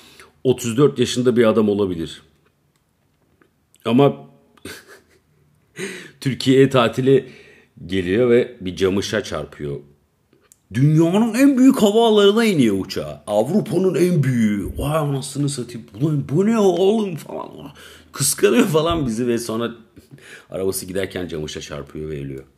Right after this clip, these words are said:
Bu da olabilir. O yüzden öz, öz disipline çok fazla sahip olmam gerekir mi? Ya da başka bir şeye daha fazla sahip olmam gerekir mi? Daha iyi bir insan olmam, daha bilgili bir insan olmam,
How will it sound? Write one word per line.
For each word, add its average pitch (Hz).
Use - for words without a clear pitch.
Bu 160
da 262
olabilir. 107
O 104
yüzden 123
öz, 135
öz 139
disipline 139
çok 143
fazla 135
sahip 123
olmam 123
gerekir 110
mi? 104
Ya 90
da 107
başka 107
bir 104
şeye 101
daha 95
fazla 90
sahip 87
olmam 85
gerekir 78
mi? 78
Daha 135
iyi 117
bir 98
insan 95
olmam, 82
daha 120
bilgili 92
bir 90
insan 87
olmam, 85